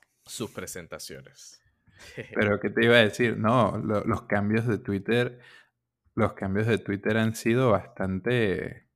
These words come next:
Speaker 2: bastante grandes, por decirles.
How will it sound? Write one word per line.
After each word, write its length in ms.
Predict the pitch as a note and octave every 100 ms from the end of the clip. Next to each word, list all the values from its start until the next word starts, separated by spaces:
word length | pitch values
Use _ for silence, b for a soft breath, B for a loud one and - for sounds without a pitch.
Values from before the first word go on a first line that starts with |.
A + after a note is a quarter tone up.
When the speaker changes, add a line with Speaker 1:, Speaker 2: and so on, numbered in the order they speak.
| _ _ _ _ _ _ _ -
Speaker 2:
bastante 540 | G2 - F#2+ F2+ F#2+
grandes, 600 | F#2+ D3 B2+ F2+ F#2 - b b -
por 200 | F#2+ F#2
decirles. 640 | F2+ - - C#2+ - -